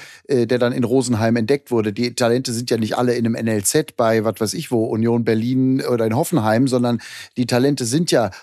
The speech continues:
auf den Dorfplätzen, die sind ja oftmals im Amateurfußball. Das heißt, das Potenzial, was ich mit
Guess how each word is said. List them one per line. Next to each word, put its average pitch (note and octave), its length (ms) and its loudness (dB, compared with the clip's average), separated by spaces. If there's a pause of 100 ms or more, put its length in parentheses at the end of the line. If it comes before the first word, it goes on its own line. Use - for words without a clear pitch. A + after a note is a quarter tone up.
auf B2 200 0
den B2 160 -2
Dorfplätzen, A2 680 -2
die A2 100 -2
sind D3 220 0
ja D3+ 240 0
oftmals B2 480 -2
im C3 140 0
Amateurfußball. A#2 800 -4
Das G#2+ 180 -4
heißt, A#2 180 0
das G#2+ 140 -6
Potenzial, B2 1040 -2 (760)
was A#2 160 0
ich A2 200 -6
mit A#2+ 240 -4